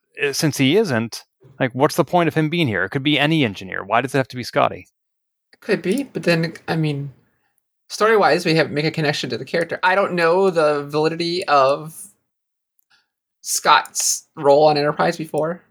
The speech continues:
Speaker 2: I don't know if it was ever mentioned in the show or people are just making the assumption because we don't know.
Speaker 1: Hmm.
Speaker 2: Um, but see, I don't have no, any problem with just seeing these little hints of these characters,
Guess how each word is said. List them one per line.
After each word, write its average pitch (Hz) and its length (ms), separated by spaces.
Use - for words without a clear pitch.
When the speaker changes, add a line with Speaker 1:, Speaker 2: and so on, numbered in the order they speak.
Speaker 2:
I 160 40
don't 165 100
know 156 60
if 160 60
it - 40
was 165 100
ever 151 160
mentioned 165 360
in 165 100
the 175 60
show 165 240
or 156 100
people 156 200
are 151 40
just 151 140
making 160 180
the 135 100
assumption 156 460
because - 220
we 143 80
don't 143 160
know. 143 220
Speaker 1:
Hmm. 175 60
Speaker 2:
Um, - 400
but 202 100
see, 226 120
I 220 40
don't 220 100
have 254 100
no, 233 180
any 208 180
problem 214 300
with 190 100
just - 140
seeing 185 180
these 170 160
little 160 140
hints 190 220
of - 20
these - 140
characters, 196 680